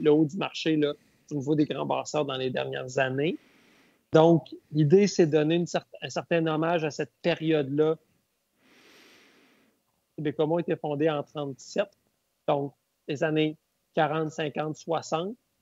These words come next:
Quelque chose de goûteux, quelque chose qui se veut. Tu sais, c'est, c'est pas une bière au niveau doublonnage, là, c'est pas quelque chose de tranquille, là. Ça a du caractère. Il y en a qui disent : « Ah, j'aime ça, une petite blonde douce. » Ben, désolé, euh, ma floue, ma blonde, euh,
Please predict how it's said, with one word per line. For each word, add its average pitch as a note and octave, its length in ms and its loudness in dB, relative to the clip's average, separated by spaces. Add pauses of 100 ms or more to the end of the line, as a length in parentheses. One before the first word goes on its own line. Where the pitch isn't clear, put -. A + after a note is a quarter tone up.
(140)
Quelque D3+ 120 -2
chose F#3+ 160 2
de D#3+ 80 4
goûteux, E3 440 2 (320)
quelque A#3 140 -6
chose F3+ 240 -2
qui F#3 140 -4
se D#3 80 -6
veut. F3 260 2 (240)
Tu G3+ 100 0
sais, - 0 -
c'est, - 160 -6
c'est F3+ 140 -6
pas G3+ 120 4
une G#3 60 4
bière G3+ 140 6
au G#3 60 0
niveau G3 180 4
doublonnage, F3+ 680 2
là, F3+ 100 -2
c'est - 140 -20
pas G3+ 80 -4
quelque F3 100 -4
chose G3 100 0
de F3+ 80 0
tranquille, F3 540 -2
là. D3+ 140 -2 (1500)
Ça D#3+ 80 0
a D#3+ 60 2
du C3+ 80 -4
caractère. E3+ 560 4
Il E3+ 40 -12
y - 20 -12
en E3+ 40 -8
a F3+ 60 -6
qui F#3+ 80 -6
disent : « E3 100 -4
Ah, C4 160 -4
j'aime G#3 200 -8
ça, A#3 140 -10
une A#3+ 100 -8
petite - 200 -16
blonde F3+ 300 -4
douce. » F#3+ 280 2 (320)
Ben, C#3+ 140 -4
désolé, E3 540 0
euh, C#3 400 -2
ma C#3 160 -10
floue, E3+ 240 -4
ma D3+ 160 -6
blonde, D3 240 -2 (180)
euh, B2 120 0